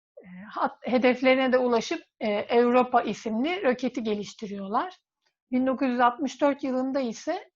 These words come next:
on Avrupa ülkesi Uzay Araştırmaları Kurumu'nu kuruyor. Kısaltması bunun esro.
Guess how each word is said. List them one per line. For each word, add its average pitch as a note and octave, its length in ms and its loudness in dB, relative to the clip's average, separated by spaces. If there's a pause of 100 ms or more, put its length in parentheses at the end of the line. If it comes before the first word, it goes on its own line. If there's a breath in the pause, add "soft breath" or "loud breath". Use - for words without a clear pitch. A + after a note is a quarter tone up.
(240)
on D4 180 4
Avrupa C4 500 4
ülkesi A#3 440 -6
Uzay C4 320 2
Araştırmaları G#3+ 840 -2
Kurumu'nu F#3+ 500 -12
kuruyor. G3 380 -10 (560)
Kısaltması B3+ 720 0
bunun D4 320 -2
esro. B3 560 0